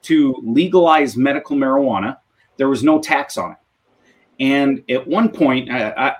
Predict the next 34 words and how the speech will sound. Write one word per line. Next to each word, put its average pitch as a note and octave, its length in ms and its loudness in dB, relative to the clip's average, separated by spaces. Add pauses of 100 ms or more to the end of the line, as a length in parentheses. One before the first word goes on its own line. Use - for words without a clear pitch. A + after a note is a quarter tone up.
I D3 140 2
had D3 220 0
worked F3 260 4
for D#3+ 120 0
the C3 80 2
Montana B2 480 0
Department A#2+ 400 -2
of A2+ 60 -2
Revenue G#2+ 300 -2
for G#2 300 -6 (200)
over A#2+ 240 -4
six - 320 -8
years G2 300 -4
there, G#2 260 -4 (380)
uh, G#2 240 0 (100)
as A#2 240 4
one B2 160 4
of A2+ 80 2
their A#2 160 2
main A2+ 240 4
tax F3+ 400 0
attorneys, A2 600 -4 (380)
and C3 200 4
worked C3 220 4
with B2 160 -2
a A#2 40 0
lot A#2+ 220 4
of A2+ 100 2
liquor A2+ 260 -2
and G2+ 140 -2
gaming C#3+ 340 4
cases G2 480 -6
as F#2 140 -10
well. E3+ 400 4